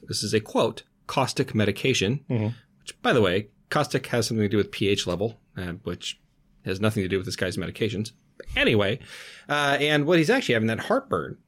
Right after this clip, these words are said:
Speaker 1: was actually him having a heart attack.
Speaker 2: Right.
Speaker 1: And had he gone to his doctor, he wouldn't be dead. But he's dead.
Speaker 2: Right.
Speaker 1: This is why this stuff gets to me so much.
Speaker 2: And we talked about, about it in the first episode about being s-, being a skeptic.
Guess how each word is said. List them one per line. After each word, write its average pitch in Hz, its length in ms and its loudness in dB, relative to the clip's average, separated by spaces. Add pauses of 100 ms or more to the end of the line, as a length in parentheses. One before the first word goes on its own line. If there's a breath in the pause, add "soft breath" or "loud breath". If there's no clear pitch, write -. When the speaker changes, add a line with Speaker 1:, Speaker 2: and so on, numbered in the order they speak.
(400)
Speaker 1:
was 143 100 2
actually 165 280 2
him 123 160 2
having 104 240 2
a 92 40 -4
heart 92 220 -4
attack. - 360 -12 (120)
Speaker 2:
Right. 80 180 -4 (260)
Speaker 1:
And 98 300 -4
had 110 300 0
he 110 80 2
gone 101 180 0
to 98 100 0
his - 80 -2
doctor, 175 500 0 (360)
he - 120 -8
wouldn't 101 220 0
be - 60 -2
dead. - 300 -4 (680)
But 92 140 -2
he's 101 120 0
dead. - 200 -10 (400)
Speaker 2:
Right. 85 160 -4 (400 loud breath)
Speaker 1:
This 170 260 4
is 135 140 0
why 123 200 4
this 104 180 2
stuff 95 200 -2
gets - 220 -10
to - 80 -10
me - 80 -10
so - 140 -12
much. - 300 -14 (360 loud breath)
Speaker 2:
And 160 100 2
we 151 160 2 (140)
talked 190 280 0
about, 131 360 2
about 107 260 4
it 101 80 0
in 101 140 0
the 92 100 0
first - 480 -4 (180)
episode 107 420 -2
about 87 220 0
being 95 140 0
s-, 90 240 -6
being 117 260 0
a 98 60 0
skeptic. - 520 -6